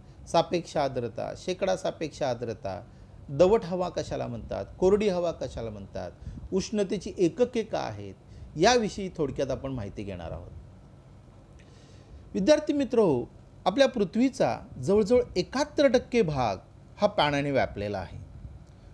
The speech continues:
सूर्याच्या उष्णतेमुळे या पाण्याचं सतत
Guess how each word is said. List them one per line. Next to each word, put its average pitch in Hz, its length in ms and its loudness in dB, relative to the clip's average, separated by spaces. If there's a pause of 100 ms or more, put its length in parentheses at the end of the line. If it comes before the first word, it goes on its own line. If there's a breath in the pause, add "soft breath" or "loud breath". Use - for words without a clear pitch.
(120)
सूर्याच्या 143 380 2
उष्णतेमुळे 175 840 0 (380 soft breath)
या 247 100 6
पाण्याचं 190 440 -2
सतत 190 560 4